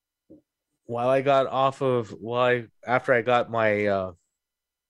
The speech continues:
luggage, I was approached at least ten times by cab drivers, by bus drivers, all sorts of shapes and sizes, offering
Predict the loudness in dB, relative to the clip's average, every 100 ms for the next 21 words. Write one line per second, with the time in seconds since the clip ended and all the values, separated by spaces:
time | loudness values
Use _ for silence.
0 | _ _ _ _ _ -4 2 2 2 -4
1 | -8 -20 _ _ _ _ _ _ _ -4
2 | 2 2 2 -2 -4 4 6 4 0 -2
3 | 0 2 2 0 -4 0 0 0 -2 0
4 | 0 -6 0 0 0 -2 0 0 2 0
5 | 0 -4 -4 0 0 0 0 0 0 -2
6 | -6 -14 _ _ _ 0 2 0 0 -2
7 | -2 -4 0 2 0 -4 0 2 2 -2
8 | -6 -4 -2 0 0 -2 -4